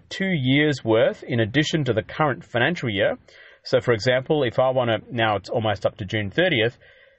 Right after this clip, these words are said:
I can contribute up to hundred thousand dollars in this financial year, plus bring forward another two years' worth, so another two hundred thousand dollars.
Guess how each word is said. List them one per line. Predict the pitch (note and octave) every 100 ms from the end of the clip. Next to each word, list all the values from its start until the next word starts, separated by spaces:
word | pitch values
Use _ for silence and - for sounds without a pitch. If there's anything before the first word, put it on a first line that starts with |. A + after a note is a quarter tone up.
| _ B2+
I | C#3
can | D3 C3
contribute | - C3 A#2+ A#2+ A#2
up | A2+ -
to | G#2+
hundred | - - E3 F#3+ F3+
thousand | D#3 C3+ A#2+
dollars | A#2 A2+ G#2
in | A2
this | F3+
financial | - B2+ G#2+ G#2+
year, | G2 G#2+ F3 - - - _
plus | - A2+ A2
bring | - D#3 D3+
forward | C3+ D3+ C#3 C#3 B2+ - _ _ _ -
another | B2 A#2
two | A2 -
years' | F3 C#3+ G#2+
worth, | A2 D#3 C4
so | -
another | A#2 D3+ D3 -
two | - A#2+
hundred | B2 G3+ F3+
thousand | - A#2+ G#2+ G#2+
dollars. | A2+ A#2 A2+